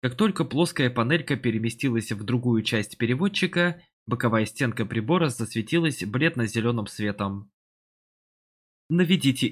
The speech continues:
излучение на то, что вы хотите прочитать», подсказал администратор. Иван осветил карту и усмехнулся. На ней было написано «Кандидат в родовики. Без.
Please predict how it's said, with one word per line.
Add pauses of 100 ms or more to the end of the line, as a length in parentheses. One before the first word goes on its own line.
излучение
на
то,
что
вы
хотите
прочитать», (600)
подсказал
администратор. (680)
Иван
осветил
карту
и
усмехнулся. (240)
На
ней
было
написано
«Кандидат
в
родовики. (320)
Без.